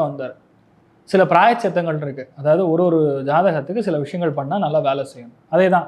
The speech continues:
இப்ப போகும்போது ஹெல்மெட் போட்டு போவீங்க, ஃபாஸ்டா ஓட்டுறவங்களுக்கு பைக் ரேசருக்கு கால் முட்டியில தான் போட்டு போவாங்க.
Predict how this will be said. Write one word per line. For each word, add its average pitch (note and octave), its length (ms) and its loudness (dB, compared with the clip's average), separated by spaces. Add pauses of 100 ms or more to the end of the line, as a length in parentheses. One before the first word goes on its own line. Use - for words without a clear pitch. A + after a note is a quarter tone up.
இப்ப D#3+ 220 -2
போகும்போது F3+ 340 2
ஹெல்மெட் D#3+ 300 -2
போட்டு C#3 240 -4
போவீங்க, B2+ 240 -12 (720)
ஃபாஸ்டா E3 380 4
ஓட்டுறவங்களுக்கு D3+ 480 -2
பைக் E3 240 0
ரேசருக்கு D#3+ 480 -2
கால் D#3 240 0
முட்டியில D3+ 360 -2
தான் D3 120 -4
போட்டு C3+ 180 -8
போவாங்க. B2 180 -12